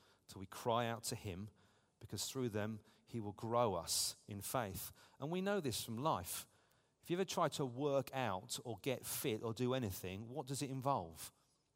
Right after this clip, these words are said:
Hard, sweaty work. <laughs> You can't get better, stronger, fitter, i-, anything without putting some work in. You have to go through trials. You have to get harder, and your muscles then get bigger and stronger, and your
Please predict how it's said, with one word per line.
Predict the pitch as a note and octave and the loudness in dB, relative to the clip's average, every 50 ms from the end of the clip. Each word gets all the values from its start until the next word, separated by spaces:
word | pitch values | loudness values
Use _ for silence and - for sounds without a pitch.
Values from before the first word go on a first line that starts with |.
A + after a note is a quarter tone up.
| _ _ _ _ _ _ - - - | _ _ _ _ _ _ -20 -20 -10
Hard, | - - B2+ B2+ C3+ C#3 D#3+ D#3 - - - - - - _ - | -4 0 0 2 4 4 4 4 2 -4 -12 -18 -20 -20 _ -6
sweaty | - - - - C3 A#2 A2 - - A#2+ A2+ A#2+ B2 - - - | -2 -2 0 2 0 0 0 0 0 0 0 -2 -4 -8 -10 0
work. | C3+ D3+ B2+ G2+ E2+ - - - | 2 2 2 2 0 0 0 0
<laughs> | - - - - - - - _ _ _ - - _ _ _ - | 0 -2 -6 -14 -16 -18 -20 _ _ _ -20 -20 _ _ _ -6
You | B2+ | -6
can't | - - E3+ F3 F3 E3 C#3 - - - - - - - - - | 2 6 8 8 8 8 4 -2 -12 -20 -20 -20 -20 -14 2 6
get | E3+ F3 E3+ - - - - - | 8 8 8 8 2 -6 2 6
better, | - C#3 B2 - - C3 A#2+ | 8 8 8 6 2 2 2
stronger, | - - - - C#3+ C3+ C3 A#2+ A#2+ | 2 2 4 6 4 4 6 4 4
fitter, | A2+ - - - D3 B2 - - C3+ A2+ A#2 A#2 - - - - - - _ - | 2 2 2 0 0 2 4 6 8 8 8 6 2 -6 -18 -20 -20 -16 _ -6
i-, | E3+ E3 - | -6 -2 2
anything | - F#3 G#3 A3 A3+ E3+ A#2 - B2 A2 A2 A2+ | 4 4 6 8 6 6 6 6 4 4 4 4
without | A#2 C3+ C#3+ D3 D3 - - | 4 4 4 4 2 0 -2
putting | - - E3+ D#3 D3+ C#3+ | -4 -4 -2 -2 -2 -2
some | - D#3 C#3+ | -2 -2 -2
work | C#3 D3 D#3 E3 D#3 - - | -2 0 0 -2 -2 -2 -4
in. | F#2+ E2 D#2 - _ _ _ | -6 -6 -8 -12 _ _ _
You | - C3 | 0 2
have | D3 C#3+ | 2 2
to | - D#3+ | 0 2
go | - C#3+ C#3 | 4 4 4
through | D3 - D3+ C#3+ | 4 0 -4 -2
trials. | - - E3 D#3+ D3+ A#2 F#2+ F#2 - - - - - - - - _ _ _ _ | 2 4 4 4 4 4 2 2 0 -2 -2 -6 -12 -20 -20 -20 _ _ _ _
You | - A#2+ | -4 -2
have | B2+ B2+ | -2 -2
to | - | 0
get | D3+ B2 | 0 4
harder, | C#3+ D#3+ D3+ A#2+ | 6 6 6 6
and | A2+ A2+ | 4 4
your | A#2 | 2
muscles | A#2 C3 D3 D3 - - B2+ A2 | 4 4 4 4 4 0 -2 -2
then | A2+ A2+ G#2+ | -2 0 0
get | A2+ G2+ G2+ - | -2 -2 -2 -2
bigger | - D3 C3 A#2 | -4 -2 -2 -2
and | A2+ G#2 G2+ | -4 -4 -4
stronger, | - - - D3+ C#3+ C#3 B2 G2+ G2 | -6 -2 -2 0 0 0 0 0 0
and | F#2 F#2+ G2+ | 0 2 0
your | G2+ | -2